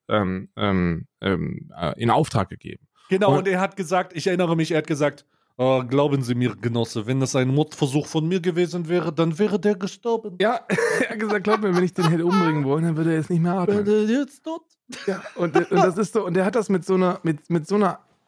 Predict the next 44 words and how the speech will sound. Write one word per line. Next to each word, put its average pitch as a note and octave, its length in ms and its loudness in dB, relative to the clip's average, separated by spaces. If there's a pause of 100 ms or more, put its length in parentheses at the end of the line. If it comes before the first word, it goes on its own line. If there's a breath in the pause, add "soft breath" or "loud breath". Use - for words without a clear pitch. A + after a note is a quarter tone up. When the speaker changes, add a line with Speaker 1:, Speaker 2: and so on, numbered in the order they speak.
(120)
Speaker 1:
Eiskälte G3 720 0
in D3+ 300 0
seinen C#3+ 260 0
Adern E3 300 2
erzählt, C3+ 360 0
dass C3 140 -4
du B2+ 120 -4
sagst B2+ 240 2
so, C3+ 140 2 (140)
Speaker 2:
<laughs> G4 140 0
Speaker 1:
„Ja, F#3 120 0
der A2 160 2
hat - 180 -8
recht - 260 -4
mit G2+ 140 -14
dem, G2 140 -14
was F#2+ 120 -16
er G2 120 -18
sagt“, G2 140 -2
Speaker 2:
Ja, G3+ 140 4
Speaker 1:
ne? F#3+ 60 2
Speaker 2:
das, F3 260 0
okay, F#3+ 320 2
Speaker 1:
Aber G3 60 0
Speaker 2:
alles G#3+ 240 -2
klar. G3+ 420 0
War F3+ 160 2
nicht, F#3 260 -4
war F#3 160 4
nicht G#3 220 -2
die A#3+ 60 2
Russen, A3 360 0
war A3 140 0
nicht A#3+ 200 -10
die B3+ 100 -6
Russen. A3 600 -6
Speaker 1:
Wladimir A3+ 340 2
Putin G#3+ 380 2
wäre D#3 220 4
mein B2+ 200 4
Lieblings-, E3+ 800 2
äh, B2+ 520 0
ähm, A2+ 140 0
Film, C3 400 2